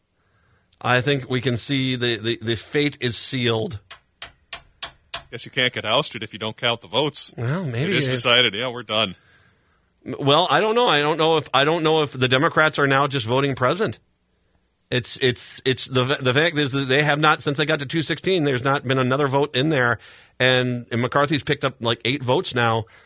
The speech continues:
Speaker 1: on the other side. So, I mean, could this be the plan for the Democrats? Basically keep them into power 'cause, you know, and just, just to,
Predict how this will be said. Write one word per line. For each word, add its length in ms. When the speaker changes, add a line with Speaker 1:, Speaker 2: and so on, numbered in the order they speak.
Speaker 1:
on 120
the 100
other 160
side. 540
So, 340
I 20
mean, 220
could 180
this 140
be 140
the 80
plan 300
for 120
the 80
Democrats? 420
Basically 440
keep 200
them 80
into 160
power 480
'cause, 380
you 140
know, 60
and 160
just, 200
just 300
to, 400